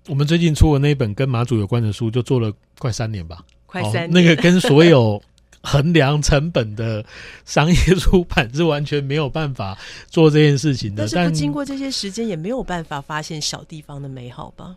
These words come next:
Speaker 1: 没有错，没有错。然后特-，我特别是，是期待学生在这三年当中的变化。
Speaker 2: 是。
Speaker 1: 哦，因为我自己觉得你要去说服一个生命啊，只有另外一个生命。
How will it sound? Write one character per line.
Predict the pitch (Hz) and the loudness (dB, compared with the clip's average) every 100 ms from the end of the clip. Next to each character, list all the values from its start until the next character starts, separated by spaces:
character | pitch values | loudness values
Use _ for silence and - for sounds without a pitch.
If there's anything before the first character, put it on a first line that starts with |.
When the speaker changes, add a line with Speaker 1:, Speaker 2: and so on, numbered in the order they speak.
| _ | _
Speaker 1:
没 | 127 | -2
有 | 123 | -2
错， | 107 110 98 95 | 0 -4 -6 -10
没 | 104 | -14
有 | 95 | -14
错。 | 90 92 107 | -14 -16 -6
然 | 107 | -2
后 | 120 131 | 2 2
特-， | 123 - | -2 -6
我 | 160 120 | -4 -2
特 | 120 180 | 2 2
别 | 135 120 | 4 2
是， | 113 139 127 - _ | 2 0 -2 -6 _
是 | - - 151 127 | -16 -2 0 0
期 | - - 110 | -4 -6 -4
待 | 117 135 123 - | 2 2 2 -4
学 | - - 117 107 | -16 -8 -4 -2
生 | 110 127 123 | -2 -2 -2
在 | 113 127 | -2 -2
这 | 113 | -2
三 | 107 120 | -2 -4
年 | 107 98 | -4 -4
当 | 107 104 | -4 -6
中 | 104 104 | -6 -6
的 | 98 90 90 | -6 -8 -8
变 | 117 98 | -8 -6
化。 | 87 95 87 - | -6 -10 -12 -16
Speaker 2:
是。 | - - | -18 -14
Speaker 1:
哦， | 98 92 90 | -10 -8 -6
因 | 110 127 | -4 -2
为 | 131 127 113 104 98 101 _ - - _ _ - | 0 0 0 0 -2 -6 _ -20 -20 _ _ -4
我 | 127 117 | 0 2
自 | 107 190 | 2 -2
己 | 143 113 101 95 | 0 -2 -2 -6
觉 | _ 127 120 | _ -2 0
得 | 131 120 117 | 2 0 0
你 | 117 | -2
要 | 110 156 143 | 0 2 2
去 | - 147 | 2 0
说 | 123 - 165 | 0 0 0
服 | 127 117 117 | 0 -2 -4
一 | 120 | -2
个 | 123 | -2
生 | 107 120 | -4 -4
命 | 120 120 104 | -6 -6 -8
啊， | 92 85 92 | -10 -12 -8
只 | 127 | -4
有 | 123 | -4
另 | 101 120 | -2 -2
外 | 113 | -2
一 | 107 | -4
个 | 92 | -8
生 | - 92 | -10 -12
命。 | 98 | -12